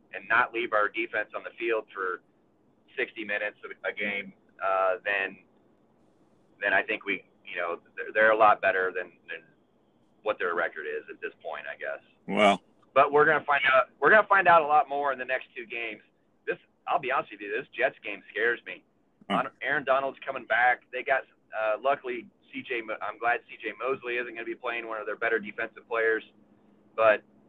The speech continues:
Speaker 1: they've got some talent on both sides of the ball. Um, Donald's co-, Darnold's coming back, so I, I don't know how good he's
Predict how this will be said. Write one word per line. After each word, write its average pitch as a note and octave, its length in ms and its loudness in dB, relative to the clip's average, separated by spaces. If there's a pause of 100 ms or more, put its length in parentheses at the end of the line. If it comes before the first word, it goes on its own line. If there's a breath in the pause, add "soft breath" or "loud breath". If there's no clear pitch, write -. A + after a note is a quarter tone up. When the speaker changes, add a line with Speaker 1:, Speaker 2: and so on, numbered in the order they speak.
(320)
Speaker 1:
they've B2 180 -2
got C#3+ 220 4
some C3 120 -14
talent C3 440 2
on A2+ 120 -4
both B2 260 -2
sides B2 240 2
of - 60 -18
the A2 100 -12
ball. A2 420 2 (400)
Um, G2 340 -2 (100)
Donald's A#2 440 2
co-, A#2 140 2 (120)
Darnold's B2 440 0
coming A#2 240 -6
back, G#2+ 300 6 (140)
so G2 360 -2 (100)
I, D#2+ 320 -8
I - 20 -2
don't A2+ 140 -2
know G2 160 -6
how G2 220 0 (120)
good A2+ 140 -2
he's B2 140 -4